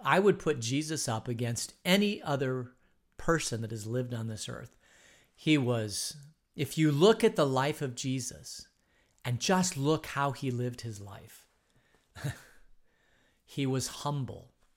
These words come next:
He was poor. He, all the things that we, that we assign value to on this earth, he, he, uh, devoided himself,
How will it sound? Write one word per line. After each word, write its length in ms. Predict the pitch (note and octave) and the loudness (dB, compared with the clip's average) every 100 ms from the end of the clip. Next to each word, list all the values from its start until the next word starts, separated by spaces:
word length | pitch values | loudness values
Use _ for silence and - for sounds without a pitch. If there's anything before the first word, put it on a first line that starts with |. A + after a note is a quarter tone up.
| _ - - _ | _ -16 -16 _
He 220 | - C3 | -8 -6
was 240 | B2 B2 | -4 -6
poor. 640 | - - D#3 C3+ G2 G2 A2+ _ _ _ _ _ _ _ _ _ | -8 -8 -4 -4 -6 -12 -18 _ _ _ _ _ _ _ _ _
He, 840 | - C#3+ C#3 C3+ C3 B2+ B2+ - _ _ _ _ _ _ _ | -12 -4 -2 0 0 -2 -4 -8 _ _ _ _ _ _ _
all 360 | - D3+ F3+ G#3 | 2 8 10 10
the 160 | F3+ | 6
things 460 | - - D#3+ D#3 B2+ | 2 2 2 0 -2
that 180 | C3 B2 | -2 -2
we, 480 | C3 D#3+ F3 - - - - C3 B2 E4+ - - | 0 0 0 -4 -12 -18 -16 -16 -14 -16 -16 -8
that 240 | C3+ B2+ | -4 -2
we 300 | B2+ D3+ F3+ | 2 4 4
assign 600 | C3+ - - C#3 C#3 C#3 | 2 -2 -2 0 0 0
value 760 | A2 A2 B2+ C3+ D3+ D3+ A#2+ A2+ | -2 2 6 8 6 4 0 0
to 340 | - A#2+ A2 | -2 -4 -4
on 220 | B2 B2 | -4 -2
this 260 | B2+ B2 - | -2 -4 -6
earth, 440 | C3+ A#2+ G#2+ - - _ _ | -6 -6 -8 -16 -20 _ _
he, 540 | - D#3+ D#3 D#3 D3+ _ _ _ _ _ _ _ _ _ | -6 0 0 0 -6 _ _ _ _ _ _ _ _ _
he, 540 | - D#3 D#3 D#3+ D3 - - - - | -8 -2 0 0 -4 -16 -20 -16 -10
uh, 60 | C#3+ C3+ B2+ | -10 -10 -6
devoided 480 | C3 A#2 C#3 D3 C3 | -6 0 2 2 0
himself, 600 | C3 - C3 B2 B2 | -4 -4 -2 -2 -4